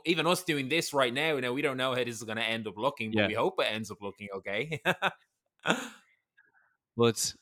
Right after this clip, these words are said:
Speaker 2: it's kinda like everyone with work at the minute. It's like, right, everyone's gonna have to get used to working remotely, and you're to a degree doing that now as well.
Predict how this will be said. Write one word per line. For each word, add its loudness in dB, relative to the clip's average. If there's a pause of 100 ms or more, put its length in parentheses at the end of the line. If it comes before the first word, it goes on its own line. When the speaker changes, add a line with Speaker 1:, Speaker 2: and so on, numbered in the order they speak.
(200)
Speaker 2:
it's -20
kinda 4
like 6
everyone 6
with -4
work 2
at -6
the -2
minute. 2
It's -4
like, 2
right, 2
everyone's 4
gonna 0
have 0
to -6
get 2
used -4
to -2
working -2
remotely, -4 (520)
and -2 (160)
you're 2
to 2
a 2
degree 0 (140)
doing 4
that 2
now 2
as -2
well. -4